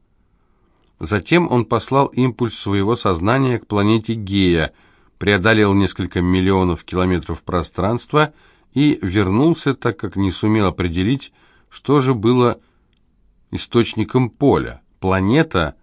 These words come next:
корабль или то и другое. Он сказал: «Нови, сядь, пожалуйста, ко мне поближе». «Господин, есть опасность?»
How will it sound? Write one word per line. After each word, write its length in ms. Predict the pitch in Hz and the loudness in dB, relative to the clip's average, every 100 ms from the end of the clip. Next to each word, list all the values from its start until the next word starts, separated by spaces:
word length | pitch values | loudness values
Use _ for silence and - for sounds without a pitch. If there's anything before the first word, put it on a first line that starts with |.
| _ | _
корабль 560 | - 92 90 127 143 135 | -8 -4 0 2 2 0
или 320 | 104 98 104 | 0 0 0
то 300 | 95 - 123 | -2 0 4
и 80 | 123 | 4
другое. 600 | 120 135 117 87 62 60 _ _ _ - | 4 -2 0 -2 -2 -10 _ _ _ -4
Он 160 | 98 | -4
сказал: 540 | 92 - 101 92 69 - _ _ _ _ _ - | -2 -2 0 0 -2 -6 _ _ _ _ _ -6
«Нови, 320 | 104 92 80 | -2 -2 -4
сядь, 320 | - 120 - | 0 -2 0
пожалуйста, 500 | 95 80 80 - - | -4 -4 -6 -8 -12
ко 140 | 87 | -8
мне 160 | 82 80 | -4 -4
поближе». 560 | 82 71 65 65 62 - _ _ _ _ _ - | -6 -10 -10 -12 -16 -20 _ _ _ _ _ -20
«Господин, 540 | 82 - 85 78 95 | -16 -14 -12 -10 -8
есть 340 | 87 85 80 - | -8 -10 -10 -10
опасность?» 680 | 85 82 87 - 113 - | -10 -8 -8 -6 -8 -10